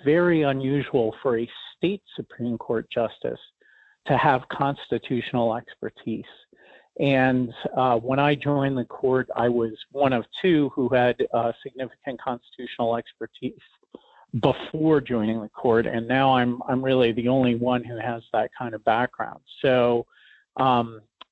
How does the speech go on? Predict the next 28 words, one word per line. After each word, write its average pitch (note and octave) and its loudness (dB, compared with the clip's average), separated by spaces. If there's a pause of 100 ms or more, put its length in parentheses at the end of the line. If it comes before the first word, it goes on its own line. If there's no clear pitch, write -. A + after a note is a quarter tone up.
(220)
I, B2+ 2
uh, B2 2
that's, C3 2 (160)
that's B2+ 0 (460)
un-, D#3 2
unsurprisingly C#3+ 2
my, A#2+ 4
my A#2+ -2
personal A#2+ -4
niche, B2 -2 (100)
and, A#2 -4
uh, A2+ 4 (520)
it's, C3 -2 (300)
it's - 0
really D#3 2
been B2+ -2
a A#2+ 0
blast. A#2 0
The C3 -2
one, D#3+ 2
one D#3 0
last D#3 2
thing C#3+ 2
I B2 4
will A#2 -2 (100)
say C3 4
is A2+ 0 (120)
that A#2 2